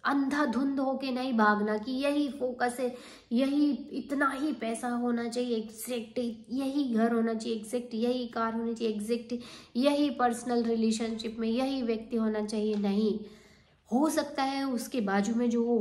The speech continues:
वो ज़्यादा अच्छा हो, हो सकता है उससे थोड़ा सा कम level आपके लिए अच्छा हो,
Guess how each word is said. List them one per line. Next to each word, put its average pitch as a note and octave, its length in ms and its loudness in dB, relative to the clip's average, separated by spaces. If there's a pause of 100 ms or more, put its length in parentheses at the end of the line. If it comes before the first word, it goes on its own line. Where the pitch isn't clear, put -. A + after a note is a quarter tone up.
वो C4+ 160 2
ज़्यादा C4+ 320 -2
अच्छा C4 340 -6
हो, B3+ 180 0
हो A#3+ 180 0
सकता C#4 300 -8
है - 20 -4
उससे A#3+ 160 -10
थोड़ा F#3 320 -6
सा - 140 -8
कम A#3+ 360 0
level B3 340 -2
आपके A#3 320 -6
लिए A#3+ 160 0
अच्छा A#3 240 -8
हो, A#3 180 -2